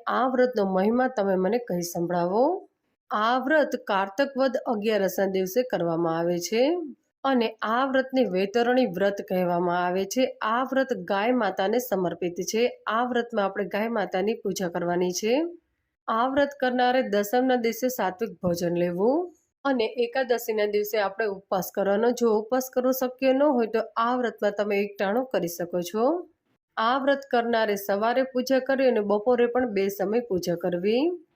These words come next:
બપોરના સમયે તમારે આવી રીતે પૂજા કરવાની છે.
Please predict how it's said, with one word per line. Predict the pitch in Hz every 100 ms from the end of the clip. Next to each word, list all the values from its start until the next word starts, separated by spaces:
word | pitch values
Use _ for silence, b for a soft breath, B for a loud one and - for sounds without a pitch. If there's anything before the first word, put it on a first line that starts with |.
| _ _
બપોરના | 190 208 214 285 294
સમયે | 294 269 269 269 269
તમારે | 269 240 233 240
આવી | - 202 196
રીતે | 185 180
પૂજા | 185 202 196 185
કરવાની | 190 180 180 180
છે. | 185 226 240 311